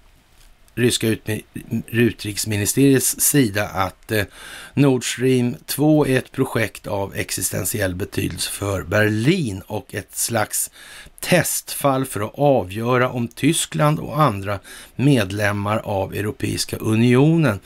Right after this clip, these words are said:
kan försvara sina egna intressen, säger hon då. Ja, alla kan ju förstå liksom att det blir ju inte så där bra om det finns en överstatlig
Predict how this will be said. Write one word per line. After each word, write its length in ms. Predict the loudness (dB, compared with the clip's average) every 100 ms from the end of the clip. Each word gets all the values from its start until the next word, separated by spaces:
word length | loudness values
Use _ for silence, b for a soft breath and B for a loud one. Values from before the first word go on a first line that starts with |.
| B B B
kan 400 | -2 0 0 -6 -10
försvara 840 | -6 -6 -6 -4 -2 -2 -4 -6
sina 400 | -2 -2 0 -4 -4
egna 500 | 0 2 0 -2 -4
intressen, 760 | -4 -4 -4 -4 -6 -8 -12 -18 -20 -10
säger 320 | -8 -6 -8
hon 240 | -12 -12
då. 180 | -14 -16 -18 _ _ _ _ _ _ _ _ _ _ B B B B B B B B B B B -10 -8
Ja, 340 | -2 0 2 2
alla 220 | 0 0
kan 160 | 0 0
ju 60 | 0
förstå 380 | -2 -2 0
liksom 300 | 0 -2 -2
att 120 | -2 -2
det 80 |
blir 160 | 0 2
ju 60 | 2
inte 180 | 0
så 100 | 0
där 100 | 2
bra 380 | 0 0 2 2
om 180 | 0 0
det 80 | -2
finns 220 | -2 -2
en 80 | 0
överstatlig 800 | 0 -2 -2 -2 -2 -2 -2 -2